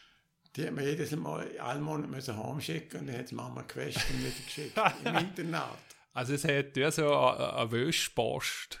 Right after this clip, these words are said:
Speaker 2: gegeben.
Speaker 1: Ja, ja, so ein Körbli, <laughs> wie sieht man, aus diesen Stroh.
Speaker 2: Also geflochten.
Speaker 1: Geflochten, ja.
Speaker 2: Ja.
Speaker 1: Geflochten Strohkörbli. Da hat man
Speaker 2: Ist
Speaker 1: die
Speaker 2: jetzt
Speaker 1: Tinte
Speaker 2: lustig. Und jetzt hat man per Post bekommen,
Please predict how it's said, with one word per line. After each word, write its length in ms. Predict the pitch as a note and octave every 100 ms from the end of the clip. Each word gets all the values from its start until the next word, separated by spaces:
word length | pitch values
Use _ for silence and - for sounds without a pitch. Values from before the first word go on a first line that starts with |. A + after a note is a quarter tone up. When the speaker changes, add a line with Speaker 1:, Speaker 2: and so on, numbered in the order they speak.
| -
Speaker 2:
gegeben. 280 | - A2 G2+
Speaker 1:
Ja, 220 | E3+ A3 F3+
ja, 340 | D#3+ F3 F#3+
so 160 | - E3
ein 560 | D3 C#3+ D3+ D3+ G3+
Körbli, 460 | - - F3+ F#3 - - - - -
<laughs> 380 | - _ _ -
wie 60 | C3
sieht 240 | E3 D#3+
man, 80 | D3
aus 140 | A2+
diesen 320 | - - A#2 A#2+
Stroh. 580 | - B2 D3 E3+ F3 - _ _ _ _ _ - _ _ - - _ _ _ _ _
Speaker 2:
Also 280 | B2+ A2 A2
geflochten. 840 | - - A2+ A#2 - - - B2 A#2+
Speaker 1:
Geflochten, 680 | A#2+ E3+ F#3+ - - C3
ja. 240 | C3+ D#3 - -
Speaker 2:
Ja. 300 | C3+ B2 C3
Speaker 1:
Geflochten 380 | D#3+ G#2+ C3 C#3
Strohkörbli. 1000 | - - D3 D#3 D#3+ - B2+ A2 A2+ A2 - _ _ -
Da 80 | -
hat 280 | - C3
man 140 | C3+ -
Speaker 2:
Ist 140 | A2+
Speaker 1:
die 60 | A2
Speaker 2:
jetzt 120 | F#2+
Speaker 1:
Tinte 140 | F#2+ G#2
Speaker 2:
lustig. 500 | G2 A2 E3+ C3 - - _ _ -
Und 80 | A#2+
jetzt 140 | C#3+
hat 160 | C#3+ C3+
man 140 | C#3
per 100 | B2
Post 480 | - - D3+ F3+ -
bekommen, 500 | B2+ A#2+ C3 - A2+